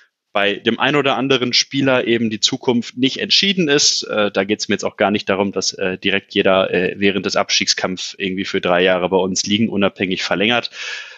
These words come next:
Aber ich glaube schon, dass das natürlich im Hinterkopf des ein oder anderen Akteurs dann eine Rolle spielt oder wenn man dann in einer wichtigen Phase vielleicht bei einem anderen Verein in der Liga schon unterzeichnet hat und ja, dann muss man auch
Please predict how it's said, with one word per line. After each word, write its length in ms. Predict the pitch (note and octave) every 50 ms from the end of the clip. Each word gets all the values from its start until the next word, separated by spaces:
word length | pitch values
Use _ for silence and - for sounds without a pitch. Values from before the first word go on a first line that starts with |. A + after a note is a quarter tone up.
| _ _ _
Aber 180 | - F#2 G2
ich 100 | G2+ -
glaube 320 | - G#2 G#2 A2 A2 A2+ G2+
schon, 320 | - - - A#2 B2 C3
dass 160 | A2 G#2+ -
das 200 | - A2 G#2 -
natürlich 440 | - G2+ - - B2 A#2 A2+ G#2+ -
im 140 | G#2+ G#2+ G#2+
Hinterkopf 680 | F#2+ A2+ B2+ B2 B2+ A2 _ - - B2 _ - - -
des 180 | - G#2 - -
ein 160 | - G#2 A2
oder 160 | G#2+ G2+ G2+
anderen 320 | F#2+ G#2+ A2+ A#2 G#2 A2 G#2
Akteurs 520 | G2+ - _ - - A2 A2 A2+ - -
dann 240 | _ G2+ G2+ G2+ G2+ _ - _ _ _ _ _ _
eine 80 | G#2+ G#2
Rolle 260 | F#2+ A#2 B2 B2 B2
spielt 380 | - - - - A#2 A2+ G#2
oder 200 | - G2+ G2 F#2
wenn 120 | F2+ G2+ G2+
man 120 | G2+ G2
dann 140 | F#2+ F#2+ F#2+
in 140 | - F#2 G2
einer 180 | F#2+ F#2 F#2
wichtigen 380 | F2 G#2 - - - G#2 G2 G2+
Phase 580 | - - - F#2+ G2+ A2 A2 G#2 G#2 G#2 G2+ - _ - - - - _ _ _
vielleicht 420 | _ - - G2 G2 G2+ G2+ - _
bei 80 | -
einem 200 | G2 G2 G2 G2+
anderen 360 | - A2 B2 B2+ A#2+ G#2+ A2+ A2
Verein 420 | - - G#2+ - G2+ A2 A2 A2
in 80 | A2 G2+
der 100 | G#2 G2
Liga 300 | F#2+ G#2+ G#2+ A#2 A2 G2+
schon 200 | - - G#2 G2+
unterzeichnet 760 | G2+ G2+ - F#2+ - - - G2+ - G2+ - A2 F#2+ -
hat 240 | G#2+ G2+ G2+ - -
und 280 | - G2 F2+ F2+ - - _ _ _ _ _ _ _ _
ja, 160 | F#2+ F#2+ - _ _ _ -
dann 120 | G2 G2
muss 160 | G#2 G#2 - -
man 140 | G#2 G2+
auch 300 | G2 - A2 G#2 - -